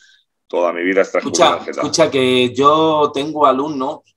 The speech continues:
Speaker 2: ¿sabes? Aquí tenemos, mm, deportistas. Tú por lo menos que no tienes claro, pero es que tenemos deportistas aquí que en la ficha de inscripción pone una cosa, siempre en el apartado que pone el lugar de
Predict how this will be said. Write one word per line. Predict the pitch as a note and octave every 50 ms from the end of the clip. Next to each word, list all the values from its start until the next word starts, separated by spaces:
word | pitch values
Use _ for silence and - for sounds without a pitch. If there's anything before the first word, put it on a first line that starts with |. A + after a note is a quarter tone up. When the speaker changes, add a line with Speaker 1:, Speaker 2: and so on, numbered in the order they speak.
| _ - A2
Speaker 2:
¿sabes? | F#2+ - A#2 A2+ A#2+ C#3 C#3 C3+ A#2+
Aquí | G#2+ G2+ B2
tenemos, | A#2 A#2+ B2+ B2 B2 B2 B2 A#2+ A#2+ A#2+ A#2 G#2+
mm, | G#2 A2+ A2+ A2
deportistas. | G#2+ A#2+ A#2 A#2 A2 G2+ - - C3 C3 - - A2+ A2+ -
Tú | - B2+ C#3 D#3 D#3+ D#3 -
por | C3+ C3+
lo | B2
menos | C3 D3+ E3 D#3+
que | - E3
no | D3+ C#3
tienes | B2 C3+ B2+ A2 - _
claro, | - A#2+ B2+ C3 G2
pero | F2+ F#2+ G#2+
es | A2+
que | - C3+
tenemos | B2 A#2 A2 A2+ B2+ C#3
deportistas | C3+ C3 B2 C3 B2+ - C#3+ C#3+ C#3+ C3+ B2+ B2
aquí | B2 A#2+ B2+ C#3 B2+
que | - A#2 G#2+ - - - - - - - _
en | - - G#2
la | -
ficha | - C3 B2+ B2+ - C3+
de | B2 C3 C3 C3 C3 C3 B2+ B2+ B2+ B2+ - - _ _
inscripción | - B2 C3 C3 B2 - - C3 B2+ A#2 - C3+ C#3 C#3+ D3+ D3 C3+ A#2 A#2 G#2+ F#2+
pone | - A#2+ B2 B2+
una | C3 B2+ B2 A#2+
cosa, | C3+ C3+ - - D3 C#3 - - - _ -
siempre | - - A2 A2 A2 A2+
en |
el | A#2+ A#2+
apartado | A#2 A#2 - B2 B2+ B2
que | A2
pone | G2 A#2+ A#2+ B2
el | A#2+
lugar | A2+ G#2+ G2+ A#2 B2 B2+ A#2
de | A#2+ B2 A#2+ A#2 A2+ A2 G#2 F#2